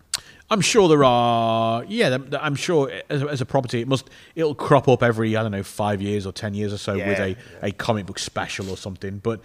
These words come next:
Speaker 1: it's never, it's never been like, um, "Oh, we'll do a Rocketeer T V series." The movie, I don't think was a, it was a bit of a flop. So
Speaker 2: That's a shame.
Speaker 1: that, that, that dampens things. But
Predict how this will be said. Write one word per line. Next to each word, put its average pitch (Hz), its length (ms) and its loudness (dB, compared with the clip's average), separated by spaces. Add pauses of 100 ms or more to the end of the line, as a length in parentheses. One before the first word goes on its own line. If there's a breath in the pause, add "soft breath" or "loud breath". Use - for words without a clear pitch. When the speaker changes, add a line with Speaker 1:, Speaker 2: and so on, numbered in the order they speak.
(200 loud breath)
Speaker 1:
it's 131 140 -6
never, 156 220 2
it's 147 260 -2
never 151 160 0
been 143 160 -2
like, 131 320 -4
um, 110 300 -6 (100)
"Oh, 135 160 4
we'll 113 160 2
do 110 160 0
a 107 60 2
Rocketeer 104 580 -2 (360 soft breath)
T 117 180 -2
V 104 160 -2
series." 85 580 -10 (140 soft breath)
The 165 80 0
movie, 214 340 4
I 185 60 6
don't 175 260 -2
think 160 160 -4
was 147 120 0
a, 120 180 -6
it 139 80 -4
was 131 100 -2
a 120 40 -4
bit 147 100 0
of 127 60 -2
a 120 40 0
flop. 120 420 -2
So 104 460 -4
Speaker 2:
That's - 160 -18
a - 20 -20
shame. 98 260 -12
Speaker 1:
that, 117 200 -4
that, 117 300 -8
that 113 320 -6
dampens 120 420 -4
things. 92 300 -10
But 104 260 -6